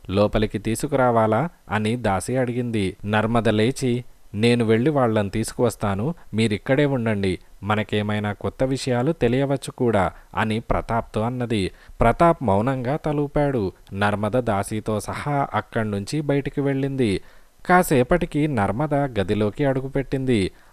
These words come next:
ఆమెతో పాటు మరో ఇద్దరు వ్యక్తులు కూడా గదిలోకి వచ్చారు.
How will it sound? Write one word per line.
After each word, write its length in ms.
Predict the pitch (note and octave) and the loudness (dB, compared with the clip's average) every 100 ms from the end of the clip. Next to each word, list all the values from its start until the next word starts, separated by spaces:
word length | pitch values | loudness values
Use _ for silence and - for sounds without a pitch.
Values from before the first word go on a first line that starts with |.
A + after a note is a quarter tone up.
| - | -4
ఆమెతో 460 | G2 A2 G#2+ A2 G#2 | 0 0 -2 -4 -4
పాటు 440 | G2+ G2+ G2+ A2 | -2 -2 -2 -4
మరో 300 | G#2 G2+ G#2 | -2 -2 0
ఇద్దరు 380 | G#2 G2 G#2+ G#2 | -2 -2 -2 -2
వ్యక్తులు 460 | F2+ G2 - D#3+ | -4 -6 -4 -2
కూడా 360 | D#3 D3 C3+ C3 | -2 0 0 0
గదిలోకి 560 | B2+ G2 A2 B2 A2+ C#3 | 0 -2 -2 -2 -2 -4
వచ్చారు. 680 | C3+ - C#3 C3 B2+ G2 | -6 -4 -4 -2 0 -2